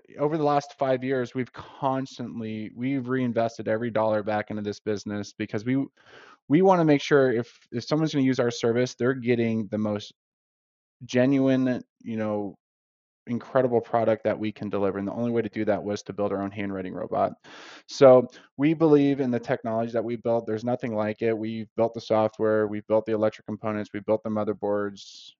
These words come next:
we've built the mechanical part, the handwriting engine. Uh, just the handwriting engine itself cost over a hundred thousand dollars. I mean, it's, we've really d-,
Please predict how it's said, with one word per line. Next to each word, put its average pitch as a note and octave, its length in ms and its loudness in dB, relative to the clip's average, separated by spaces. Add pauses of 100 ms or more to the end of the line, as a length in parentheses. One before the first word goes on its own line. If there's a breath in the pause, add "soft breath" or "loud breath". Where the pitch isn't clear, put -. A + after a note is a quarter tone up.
(140)
we've G2 300 -10 (140)
built A2 180 2
the A2 60 -6
mechanical G#2+ 720 -4
part, G2+ 340 -2 (100)
the G#2 60 -8
handwriting G#2+ 540 -2
engine. G#2 580 -8 (180)
Uh, G2+ 300 -8
just - 220 -6 (100)
the A#2 80 -2
handwriting C3 460 0
engine G#2 240 -4
itself F#2 500 -2 (240)
cost G#2 380 -4
over G#2 260 -4
a G2 60 -6
hundred F#2+ 240 -10
thousand - 280 -12
dollars. - 480 -10
I - 40 -18
mean, G#2 120 -8
it's, - 240 -12 (680 loud breath)
we've A#2+ 280 -2
really A2+ 280 4 (140)
d-, A2 100 4